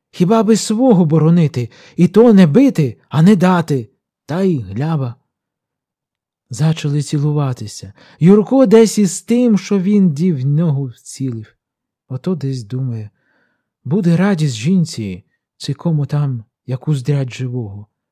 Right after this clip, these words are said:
А мені не буде гріха, що за невинне убив чоловіку. Як легко на серці.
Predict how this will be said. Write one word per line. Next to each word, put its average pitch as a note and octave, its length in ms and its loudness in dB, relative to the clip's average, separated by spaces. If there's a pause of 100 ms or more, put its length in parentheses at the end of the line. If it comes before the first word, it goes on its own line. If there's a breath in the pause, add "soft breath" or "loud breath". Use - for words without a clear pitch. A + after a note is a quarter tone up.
(420)
А E3+ 140 -2
мені A3+ 260 2
не E3+ 120 4
буде D#3+ 280 0
гріха, C#3+ 460 -2
що D3+ 180 -6
за C3 140 -2
невинне C3+ 460 -2
убив C3 300 -6
чоловіку. A#2+ 640 -10 (920)
Як D#3+ 240 -6
легко D3 460 -6
на A#2+ 120 -10
серці. A2 600 -14